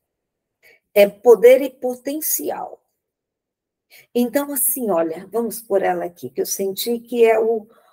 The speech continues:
o redescobrimento de si mesmo. Olhe só pra alguém que tá aqui comigo, geminiano ou geminiano. Houve um tempo que você sonhou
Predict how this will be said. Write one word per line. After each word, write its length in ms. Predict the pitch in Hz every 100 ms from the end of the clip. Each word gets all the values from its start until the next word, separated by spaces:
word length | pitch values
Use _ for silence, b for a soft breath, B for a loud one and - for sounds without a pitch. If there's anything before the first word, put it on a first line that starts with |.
| b -
o 460 | 233 226 220 220 202
redescobrimento 1080 | - 320 277 294 - 302 247 247 254 247 226
de 140 | 247
si 240 | - 302
mesmo. 720 | 277 180 185 185 - - 170 _ 147 _ _ _ _ _ _ _ _ _ _ _ _ _ _ _ _ _ _ _ b b _ _ _ _ -
Olhe 380 | 247 277 339 349
só 580 | - 302 220 170 - _ _ _ _ _ _ _ -
pra 220 | 254 285
alguém 500 | 294 247 226 226 208
que 120 | 226
tá 200 | 226 196
aqui 220 | 208 226
comigo, 600 | - 208 185 - - _ _ _ _ _ _ _ _ _ _ _
geminiano 640 | - 226 233 240 254 277 277
ou 120 | 285
geminiano. 580 | 285 269 262 226 - _ _ _ _ _ _ _ _ _ _ _ _ _ _
Houve 260 | 254 311 311
um 80 | 311
tempo 360 | 294 277 240
que 140 | 240 269
você 360 | 233 247 - 247
sonhou 840 | - 269 220 233 240 190 151